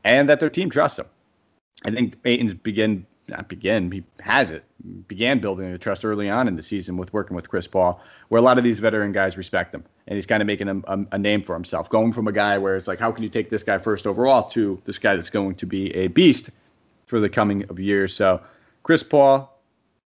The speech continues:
sign me up. DeAndre Ayton, sign me up. No thank you on Booker.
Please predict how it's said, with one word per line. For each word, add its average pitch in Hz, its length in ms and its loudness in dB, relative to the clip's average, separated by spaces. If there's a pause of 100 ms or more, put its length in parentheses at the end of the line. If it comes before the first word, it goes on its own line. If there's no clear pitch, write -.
(300)
sign 127 380 0
me 120 140 -2
up. 107 280 -4 (320)
DeAndre 120 340 0
Ayton, 104 320 -4 (240)
sign 113 240 -2
me 113 120 -2
up. 107 240 -2
No 117 200 -2
thank 120 240 -4
you 117 100 -2
on 107 140 -4
Booker. 104 480 -6